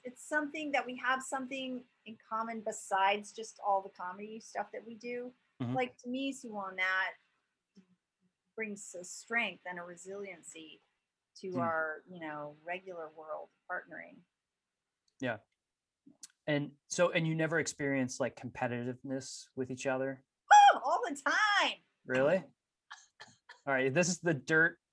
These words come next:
Speaker 2: section of the podcast, everybody. So, um,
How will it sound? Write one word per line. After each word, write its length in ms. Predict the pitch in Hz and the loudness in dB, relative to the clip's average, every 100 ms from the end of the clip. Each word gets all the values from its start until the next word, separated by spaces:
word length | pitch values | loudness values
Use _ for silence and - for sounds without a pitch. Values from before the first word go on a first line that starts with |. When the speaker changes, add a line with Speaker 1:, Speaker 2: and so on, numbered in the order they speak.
| - | -12
Speaker 2:
section 520 | - 147 - 156 139 135 | -2 -2 0 -2 -2 0
of 200 | 139 123 | 0 0
the 80 | 127 | -4
podcast, 680 | - 131 135 147 139 139 | 2 2 4 4 2 2
everybody. 540 | 139 135 127 135 131 135 | -4 -2 0 2 2 0
So, 540 | 131 127 120 117 117 - | -4 -2 0 0 -4 -6
um, 420 | 120 113 110 110 | -6 -4 -6 -10